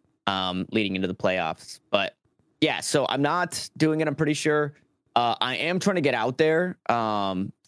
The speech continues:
through another outlet, which I don't know if I can talk about, but I,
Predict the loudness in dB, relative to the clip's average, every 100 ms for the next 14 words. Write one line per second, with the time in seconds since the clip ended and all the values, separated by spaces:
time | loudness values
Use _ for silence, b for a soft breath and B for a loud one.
0 | 0 2 4 2 2 2 2 2 2 2
1 | 2 0 -6 -14 _ _ 0 2 0 0
2 | 0 0 2 0 0 0 0 0 2 2
3 | 0 2 2 2 0 0 -2